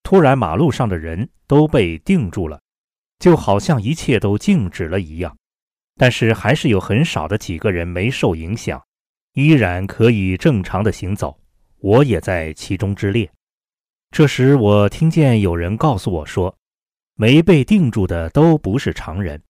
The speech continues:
其中有神仙，有心思单纯的小孩子和大法弟子。我朝着声音走过去，看到月光下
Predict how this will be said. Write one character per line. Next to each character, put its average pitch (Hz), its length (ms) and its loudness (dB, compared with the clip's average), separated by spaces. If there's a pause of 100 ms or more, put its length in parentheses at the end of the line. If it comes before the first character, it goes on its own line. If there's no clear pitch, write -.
(460)
其 110 260 -4
中 135 320 2
有 80 260 -6
神 92 300 -4
仙， 127 340 0 (420)
有 104 220 4
心 185 240 2
思 104 240 -2
单 165 220 2
纯 107 180 -4
的 110 80 0
小 80 240 -4
孩 80 380 -6
子 - 220 -4 (100)
和 90 320 -4
大 120 180 -2
法 78 180 -12
弟 98 180 -4
子。 - 200 -14 (920)
我 127 180 4
朝 143 260 2
着 143 300 4
声 190 200 2
音 185 160 4
走 78 220 0
过 101 180 0
去， - 240 -10 (600)
看 170 240 0
到 131 180 4
月 147 180 6
光 165 200 2
下 110 280 -6